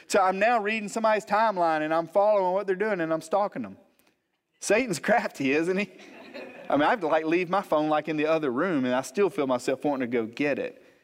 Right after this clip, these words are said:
But Marilee was gone, taking kids to school. She was running all over town, and I'm sitting there, and I broke that holy moment, and I'm on Facebook, and I'm scrolling,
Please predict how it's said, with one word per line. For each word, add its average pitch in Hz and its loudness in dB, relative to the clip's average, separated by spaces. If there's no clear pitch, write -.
But 151 2
Marilee 214 4
was 156 -4
gone, 185 2
taking 180 0
kids 170 -2
to - -10
school. 170 0
She 165 -6
was 143 -6
running 151 2
all 156 4
over 156 -2
town, 151 0
and 120 -4
I'm 170 0
sitting 170 0
there, 156 2
and 151 2
I 147 2
broke 143 0
that 160 2
holy 156 0
moment, 156 0
and 127 -4
I'm 175 0
on 139 0
Facebook, 185 -2
and 143 0
I'm 160 2
scrolling, 147 -2